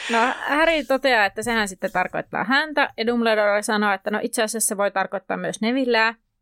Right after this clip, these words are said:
No, Harry kysyy, miksi hänen nimensä oli ennustuksessa eikä Nevillen. Ee, sitten tota, tosiaan tää Voldemort kertoo, että, että kun Voldemort oli hyökännyt Harryn kimppuun, niin uusi tallenne oli merkitty ja ennustussalin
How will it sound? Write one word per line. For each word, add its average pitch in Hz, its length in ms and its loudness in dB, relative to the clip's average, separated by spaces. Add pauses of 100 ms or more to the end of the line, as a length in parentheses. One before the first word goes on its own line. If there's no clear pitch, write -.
(120)
No, 214 80 -8
Harry 214 220 -2
kysyy, 220 260 -2
miksi 214 240 -6
hänen 196 220 0
nimensä 254 380 0
oli 202 140 0
ennustuksessa 208 680 -4
eikä 196 200 -2
Nevillen. 185 560 0 (720)
Ee, 185 380 2 (520)
sitten 196 420 -2
tota, 175 420 0 (380)
tosiaan 175 440 -2
tää 170 260 0 (640)
Voldemort 196 420 0
kertoo, 170 340 0
että, 185 320 -4 (520)
että - 200 -16
kun 175 220 -6
Voldemort 180 520 -2
oli 175 120 -2
hyökännyt 185 320 -4
Harryn 185 200 -4
kimppuun, 185 320 -6
niin - 100 -4
uusi 214 240 0
tallenne 208 420 0
oli 180 140 -2
merkitty 247 420 -2
ja 208 80 2
ennustussalin 202 800 -2